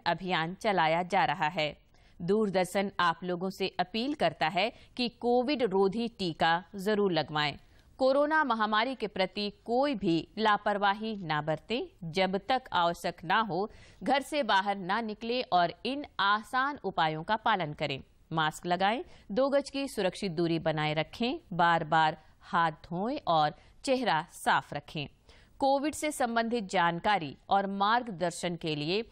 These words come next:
राष्ट्रीय हेल्पलाइन काम कर रही हैं। इनके नंबर हैं ज़ीरो वन वन टू थ्री नाइन सेवन एट ज़ीरो फ़ोर सिक्स और वन ज़ीरो सेवन फ़ाइव।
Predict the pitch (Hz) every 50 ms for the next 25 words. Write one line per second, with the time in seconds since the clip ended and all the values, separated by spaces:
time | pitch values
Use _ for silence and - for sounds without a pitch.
0 | - - - - - - 196 202 208 226 254 269 - - - 262 262 269 277 262
1 | - 214 180 175 170 - 180 165 170 175 185 196 208 214 208 - - 196 170 160
2 | 151 147 - 156 147 151 151 170 160 151 170 180 180 254 330 - - - - -
3 | - 226 226 226 254 240 233 233 233 240 247 269 269 262 254 254 254 262 277 -
4 | - - - _ _ _ _ - - 190 185 254 262 269 277 262 214 202 202 196
5 | 196 196 190 190 202 220 240 240 - - 240 220 208 202 - - 180 175 175 196
6 | 196 _ - 196 196 196 196 202 202 - - 185 165 156 160 156 160 190 208 -
7 | _ - 208 214 202 - - 185 160 180 160 147 151 160 180 196 - - - 226
8 | 220 220 - - - 170 156 170 - - - - 190 175 160 151 151 156 185 180
9 | 196 233 240 240 240 202 175 160 151 151 151 175 208 - - - 240 202 156 151
10 | 143 143 - - - 165 139 139